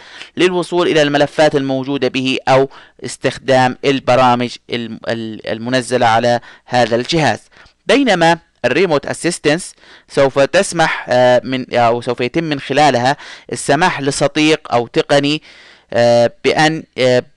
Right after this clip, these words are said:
بأن يدخل إلى جهازك من خلال إرسال دعوة إليه، وذلك يتم، طبعًا هذا يكون يا إما متصل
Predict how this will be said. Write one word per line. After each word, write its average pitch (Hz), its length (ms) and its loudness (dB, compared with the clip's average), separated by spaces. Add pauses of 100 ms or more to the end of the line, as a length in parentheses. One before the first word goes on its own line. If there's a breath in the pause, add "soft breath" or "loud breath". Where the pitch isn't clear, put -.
(260)
بأن 147 220 4
يدخل 165 360 0
إلى 143 300 2
جهازك 120 640 -2 (240 loud breath)
من 127 140 -4
خلال 151 340 4
إرسال 131 480 2
دعوة 143 460 4 (260)
إليه، 127 280 2 (1040 soft breath)
وذلك 143 360 2
يتم، 147 460 2
طبعًا 123 340 0
هذا 131 140 2
يكون 135 300 -2 (160)
يا 131 140 2
إما 135 160 -2
متصل 123 480 -2